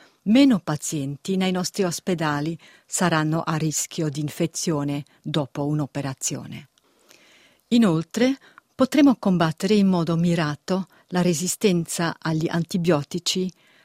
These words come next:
affinché questi farmaci restino efficaci contro le malattie infettive gravi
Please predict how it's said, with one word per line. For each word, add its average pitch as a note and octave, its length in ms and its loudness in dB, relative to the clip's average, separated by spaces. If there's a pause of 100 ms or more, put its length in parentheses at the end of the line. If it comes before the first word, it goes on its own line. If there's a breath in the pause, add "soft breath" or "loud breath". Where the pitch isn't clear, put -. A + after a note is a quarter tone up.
(140 soft breath)
affinché A#3 680 -2
questi - 340 -4
farmaci E3 800 -4 (360 soft breath)
restino G#3+ 640 2
efficaci F#3+ 880 -4 (360 soft breath)
contro E3+ 320 -4
le E3 140 0
malattie D#3 600 -2
infettive D#3+ 840 -4
gravi D3+ 520 -2